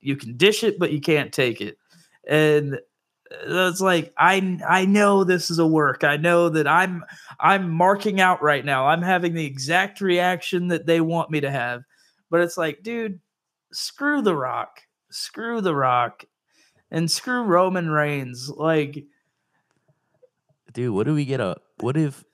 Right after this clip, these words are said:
Speaker 2: because of this, we get a, a bloodline with The Rock and Roman just taking all the titles? Just all the titles.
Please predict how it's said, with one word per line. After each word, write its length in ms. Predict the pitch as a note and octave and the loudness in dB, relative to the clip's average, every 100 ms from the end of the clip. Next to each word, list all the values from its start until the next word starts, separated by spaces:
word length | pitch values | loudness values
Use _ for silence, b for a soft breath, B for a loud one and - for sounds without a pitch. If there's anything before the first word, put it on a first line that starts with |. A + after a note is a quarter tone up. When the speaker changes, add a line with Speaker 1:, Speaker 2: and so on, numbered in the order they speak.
| _ _ | _ _
Speaker 2:
because 300 | C3 C3 A#2+ | -8 -6 -6
of 80 | G2+ | -4
this, 240 | A2 A2 | -4 -4
we 80 | A#2 | -6
get 180 | A2+ G#2+ | -4 -4
a, 180 | G2 F2+ - | -4 -8 -14
a 60 | G#2 | -14
bloodline 880 | G#2 G#2 G#2+ G#2 G2+ G2 G2 A2 D3 | -6 -4 -2 -4 -4 -6 -6 -10 -8
with 260 | A#2 G#2 _ _ _ _ | -8 -8 _ _ _ _
The 160 | - F#2+ | -4 -2
Rock 560 | F2+ F2 F#2+ F#2+ - - _ _ _ | -2 -2 -2 -2 -8 -20 _ _ _
and 480 | F2+ F#2 F#2 F2+ B2 - _ | -10 -8 -8 -10 -12 -18 _
Roman 440 | - G2+ G2 F#2+ F#2 | -4 0 0 -2 -4
just 260 | F#2+ - | -8 -10
taking 300 | - F#2+ - - | -8 -8 -8 -14
all 240 | - F#2+ | -14 -14
the 100 | C#2+ | -16
titles? 640 | - - - - - - - | -16 -16 -18 -20 -20 -20 -14
Just 260 | G2+ - b b b b _ _ - | -14 -14 b b b b _ _ 2
all 260 | B2+ A2 | 2 2
the 80 | G2 | -4
titles. 640 | F2+ G#2+ E2 F#2 - - | -10 -14 -14 -14 -16 -20